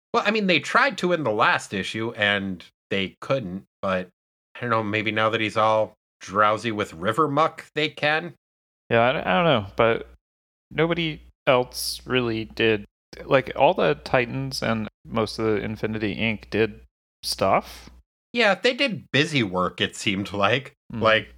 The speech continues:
Speaker 1: "Hey, let's work on 'em making a magnet that doesn't do anything."
Speaker 2: Yeah.
Speaker 1: And let's all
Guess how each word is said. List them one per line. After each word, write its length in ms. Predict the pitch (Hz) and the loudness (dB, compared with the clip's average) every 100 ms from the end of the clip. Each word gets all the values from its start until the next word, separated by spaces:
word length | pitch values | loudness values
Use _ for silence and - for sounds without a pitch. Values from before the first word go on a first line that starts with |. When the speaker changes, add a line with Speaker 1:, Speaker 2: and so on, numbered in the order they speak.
| - | 2
Speaker 1:
"Hey, 160 | 302 | 4
let's 240 | 156 202 117 | 4 2 4
work 240 | 127 131 | 2 4
on 180 | 160 190 | 4 4
'em 220 | 214 226 - | 0 -2 -10
making 380 | 120 160 220 226 | -6 -2 0 0
a 40 | |
magnet 640 | 262 302 302 208 135 110 _ - | 2 2 2 0 -2 -2 _ 0
that 180 | 127 - | 2 2
doesn't 340 | 110 110 95 | 0 0 -6
do 200 | 113 95 | -4 0
anything." 600 | 90 92 90 110 87 95 _ _ - | 0 -2 -4 -4 -4 -6 _ _ -4
Speaker 2:
Yeah. 260 | 110 95 - - _ _ | -2 -2 -8 -20 _ _
Speaker 1:
And 360 | 117 113 104 92 _ 196 | 0 2 0 -6 _ -2
let's 260 | 240 - | -2 2
all 400 | 175 202 214 185 | 2 2 0 -4